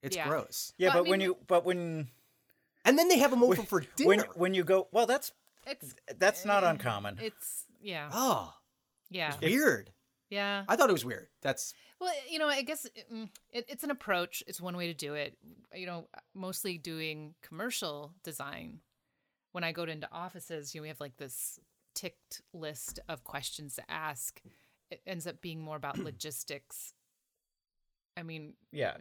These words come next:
Speaker 3: y-, your program is, you know, "I need this many people,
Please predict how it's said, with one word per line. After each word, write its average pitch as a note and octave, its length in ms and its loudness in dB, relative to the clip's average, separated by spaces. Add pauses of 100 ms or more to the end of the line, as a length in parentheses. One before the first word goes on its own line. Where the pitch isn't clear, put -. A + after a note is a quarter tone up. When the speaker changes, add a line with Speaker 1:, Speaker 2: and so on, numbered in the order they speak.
Speaker 3:
y-, F3 80 -2
your F3 140 2
program D#3 540 4
is, C3+ 260 -4 (360)
you D#3+ 200 -4
know, C3+ 280 2 (280)
"I C#3+ 100 -2
need C#3+ 260 -4
this C3+ 180 -2
many C#3 180 -2
people, C3 520 -2